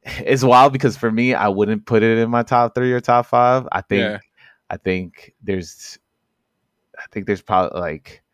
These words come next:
Speaker 1: three or four shoes before it for sure.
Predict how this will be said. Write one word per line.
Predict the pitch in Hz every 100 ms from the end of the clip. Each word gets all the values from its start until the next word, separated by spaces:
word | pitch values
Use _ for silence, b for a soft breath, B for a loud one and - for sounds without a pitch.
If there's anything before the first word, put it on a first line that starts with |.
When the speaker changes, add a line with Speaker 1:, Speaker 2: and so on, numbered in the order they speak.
| b b b _
Speaker 1:
three | 98 98 95
or | 92
four | - 90 87
shoes | - - 80 80 82
before | 85 - 85 78 78
it | 85 - - -
for | - 92
sure. | - 85 85 85 98 110